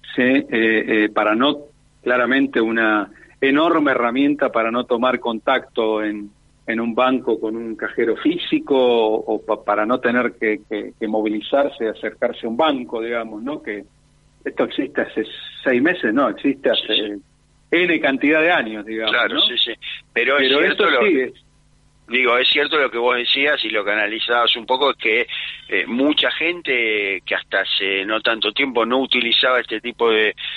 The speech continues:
Speaker 2: de, de servicios o de tecnología, incluso gente quizás de mayor rango etario, eh, que no está acostumbrada, bueno, esto también es aprovechado un poco por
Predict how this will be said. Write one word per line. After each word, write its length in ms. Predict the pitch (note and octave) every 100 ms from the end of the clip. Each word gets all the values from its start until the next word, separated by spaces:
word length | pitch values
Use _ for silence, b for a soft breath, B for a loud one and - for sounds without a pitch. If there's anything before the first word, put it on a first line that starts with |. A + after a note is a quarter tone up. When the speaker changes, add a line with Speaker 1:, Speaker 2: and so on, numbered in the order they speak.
| B _
Speaker 2:
de, 240 | - F#2+ F#2
de 140 | G2
servicios 680 | - G#2+ D#3 E3 C#3+ G#2+ -
o 40 |
de 160 | F#2+ F#2+
tecnología, 600 | G2 G#2 G2+ G#2 D#3+ D#3
incluso 460 | A#2 C#3 D#3 D#3+ - B B
gente 560 | - B2+ B2+ A#2+ A#2 A2
quizás 420 | - G#2 A#2+ A#2
de 300 | G#2 G#2+ A2
mayor 580 | E2+ G2 F2+ - G#2+ G2+
rango 340 | G2+ G#2 G#2+
etario, 600 | A2+ - C3+ C3 C#3+ D#3 D#3 B B _
eh, 160 | - F#2
que 140 | - G2+
no 140 | B2+
está 180 | C3 B2+
acostumbrada, 720 | A#2 A#2 B2+ B2+ C3 D#3 D#3+
bueno, 340 | B2+ A2+ F#2+ - _ _
esto 280 | B2 B2+ A#2+
también 360 | A2 A#2 C3 B2+
es 140 | B2
aprovechado 600 | A#2 G#2+ G2+ G2+ A#2+ A2+
un 80 | G#2
poco 320 | - A#2 A2+
por 360 | - F#2+ F2+